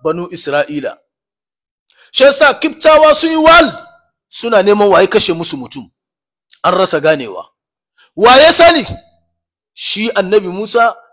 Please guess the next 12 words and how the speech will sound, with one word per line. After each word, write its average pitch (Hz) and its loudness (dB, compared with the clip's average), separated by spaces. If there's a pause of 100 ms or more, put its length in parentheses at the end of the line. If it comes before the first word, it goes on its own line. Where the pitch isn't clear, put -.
da 127 -8
wannan 185 -4
mutumin 160 -10
nan, 120 -12 (240)
su 175 -14
biyu 165 -12
kada 175 -2
suka 143 -12
sani. 123 -14 (220)
Don 151 -8
ka 214 0
kumanta, 202 -2